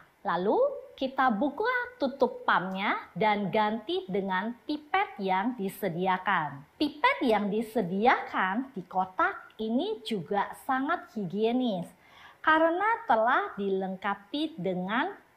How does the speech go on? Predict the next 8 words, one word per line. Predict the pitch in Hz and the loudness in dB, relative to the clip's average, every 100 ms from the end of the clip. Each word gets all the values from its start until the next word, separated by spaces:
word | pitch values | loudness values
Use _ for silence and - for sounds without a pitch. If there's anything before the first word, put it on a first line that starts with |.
| _ _ | _ _
pembungkusnya, | 330 320 277 277 311 311 - 240 185 160 175 - - | 2 2 2 0 0 -2 0 0 0 -4 -10 -16 -8
sehingga | 247 233 247 247 311 427 - - - _ _ | -2 2 4 4 4 2 -2 -12 -20 _ _
tetap | - 359 - 466 | 2 2 4 0
steril, | - - 233 214 208 311 508 508 - | 0 -2 2 2 4 4 2 0 -6
tidak | 214 185 208 247 - 226 | -4 0 2 2 2 -2
mengenai | 202 196 190 180 175 196 330 466 - - - - | -4 -4 -2 -2 -2 0 0 0 -2 -16 -20 -6
jari | 214 190 185 269 | 0 2 2 0
kita. | 269 226 - 214 156 | -4 -4 0 2 2